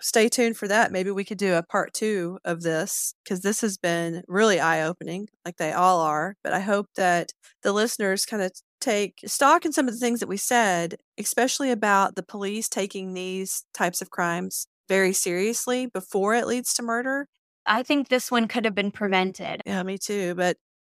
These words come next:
Speaker 1: I wanna thank everybody for tuning in today. We appreciate each and every one of you. We're so excited about all the great things that have been happening in our fight against the death fetish community. We wanna continue to see death fetish websites go down.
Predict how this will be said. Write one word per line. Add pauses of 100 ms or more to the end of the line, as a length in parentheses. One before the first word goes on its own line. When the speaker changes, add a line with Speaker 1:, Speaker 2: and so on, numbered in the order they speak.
(200)
Speaker 1:
I
wanna
thank
everybody
for
tuning
in
today.
We
appreciate
each
and
every
one
of
you. (480)
We're
so
excited
about
all
the
great
things
that
have
been
happening
in
our
fight
against
the
death
fetish
community.
We
wanna
continue
to
see
death
fetish
websites
go
down.